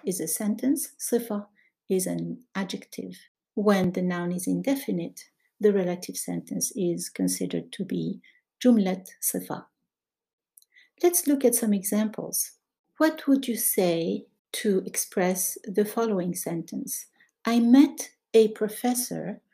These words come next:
who teaches at the university." What would that be in Arabic? "I met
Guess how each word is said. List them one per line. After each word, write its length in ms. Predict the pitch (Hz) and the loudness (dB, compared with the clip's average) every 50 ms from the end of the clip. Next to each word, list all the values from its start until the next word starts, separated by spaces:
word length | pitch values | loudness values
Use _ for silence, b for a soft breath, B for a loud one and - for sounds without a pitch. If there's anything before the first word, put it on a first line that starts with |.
| _ _ _ - | _ _ _ -2
who 120 | 233 214 | -2 -2
teaches 800 | 208 - - - 277 277 277 269 - - 202 196 208 202 - - - - | -2 -2 2 6 6 6 6 4 0 -2 0 0 0 -2 -4 -6 -2 0
at 220 | 214 208 208 208 | 0 0 2 0
the 100 | - 196 | -2 -2
university." 920 | 190 190 185 175 175 170 170 175 160 160 - - - - - - - - - - _ _ _ _ _ _ _ _ _ _ _ _ _ _ - | 0 0 0 0 0 -2 -2 -4 -4 -2 -4 -6 -8 -10 -12 -12 -12 -14 -14 -16 _ _ _ _ _ _ _ _ _ _ _ _ _ _ 2
What 180 | 277 277 277 | 2 2 4
would 180 | 262 247 240 247 | 2 0 2 2
that 240 | 220 208 196 - - | -2 -2 -2 -2 -2
be 320 | 208 202 185 185 190 185 _ - | -2 -2 0 -2 -4 -8 _ -6
in 160 | - 185 180 | -2 0 0
Arabic? 520 | 170 165 170 165 170 - - - - - _ _ _ _ - | 0 -2 -6 -10 -12 -10 -12 -12 -14 -16 _ _ _ _ -4
"I 100 | 190 190 | -2 0
met 560 | 190 196 196 196 202 208 202 - - - - | 0 2 2 2 0 -2 -4 -6 -16 -18 -20